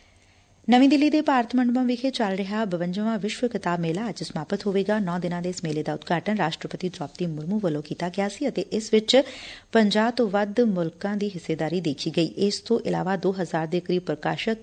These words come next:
ਤੇ ਇੱਕ ਹਜ਼ਾਰ ਬੁਲਾਰਿਆਂ ਨੇ ਵੀ ਇਸ ਵਿੱਚ ਸ਼ਿਰਕਤ ਕੀਤੀ। ਰਾਸ਼ਟਰੀ ਬੁੱਕ ਟਰੱਸਟ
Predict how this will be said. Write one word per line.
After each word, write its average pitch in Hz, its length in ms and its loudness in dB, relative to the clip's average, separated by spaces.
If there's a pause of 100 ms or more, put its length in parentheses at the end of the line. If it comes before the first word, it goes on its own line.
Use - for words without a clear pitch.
ਤੇ 190 60 0 (140)
ਇੱਕ 226 220 -2 (120)
ਹਜ਼ਾਰ 175 240 0
ਬੁਲਾਰਿਆਂ 156 440 0
ਨੇ 233 100 2
ਵੀ 254 120 2 (120)
ਇਸ 175 180 -4
ਵਿੱਚ 175 180 -6
ਸ਼ਿਰਕਤ - 420 -6
ਕੀਤੀ। 226 340 2 (540)
ਰਾਸ਼ਟਰੀ 214 320 4
ਬੁੱਕ 220 300 0
ਟਰੱਸਟ 220 340 -2